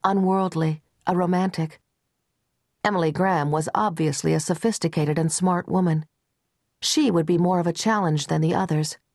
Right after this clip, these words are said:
But then again, that made her so much more interesting. Maybe she was the one destined to complete his special trio?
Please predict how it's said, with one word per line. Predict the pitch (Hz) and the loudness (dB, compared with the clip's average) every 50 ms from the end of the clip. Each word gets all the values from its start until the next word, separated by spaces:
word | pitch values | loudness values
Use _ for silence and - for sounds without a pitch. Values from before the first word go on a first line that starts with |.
| _ _ _ _ _ _ _ _ _ _ _ _ | _ _ _ _ _ _ _ _ _ _ _ _
But | - 180 - | -8 -4 -2
then | 180 170 | -2 0
again, | 165 156 156 202 196 180 160 160 156 - _ _ _ _ _ | 0 0 0 0 0 2 0 0 -2 -6 _ _ _ _ _
that | - 196 170 - | -2 -2 0 0
made | 175 165 156 | 0 0 0
her | 156 151 | 0 -2
so | - - - 214 196 | -4 -2 -2 -2 0
much | 180 170 160 - - - | 0 0 -2 -2 -2 -2
more | 175 165 165 | -2 0 0
interesting. | - - 202 196 - 165 156 156 - - 151 151 147 151 _ _ _ _ _ _ _ _ _ _ _ _ _ _ _ _ _ _ _ | 0 -2 -4 -4 -4 -4 -6 -4 -4 -4 -4 -4 -4 -8 _ _ _ _ _ _ _ _ _ _ _ _ _ _ _ _ _ _ _
Maybe | - - 247 262 262 269 247 | -2 0 0 0 0 -2 -4
she | - - - 277 262 233 | -4 -6 -6 -4 -2 -2
was | 170 147 151 151 | 0 -2 -2 -2
the | - 165 | -2 -2
one | 160 165 165 170 165 | -2 -2 -2 -2 -2
destined | 156 180 190 180 - - 185 147 139 - | -2 -4 -4 -6 -6 -6 -6 -4 -4 -4
to | 160 | -4
complete | 156 - 175 160 - 196 196 160 147 | -4 -4 -4 -4 -4 -6 -8 -8 -6
his | - 156 151 | -6 -8 -8
special | - - - - 175 - - 175 | -8 -10 -10 -10 -10 -8 -8 -10
trio? | 160 - - 196 190 190 196 208 220 | -10 -10 -10 -10 -10 -10 -12 -14 -16